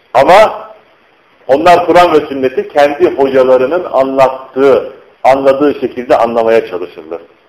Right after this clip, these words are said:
Lider, cemaatin bu ustaki menheci, metodu neyse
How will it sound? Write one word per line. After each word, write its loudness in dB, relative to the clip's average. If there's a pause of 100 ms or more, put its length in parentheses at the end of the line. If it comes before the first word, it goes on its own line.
(840)
Lider, 0
cemaatin 2 (300)
bu 0
ustaki -4
menheci, -2
metodu -4
neyse 0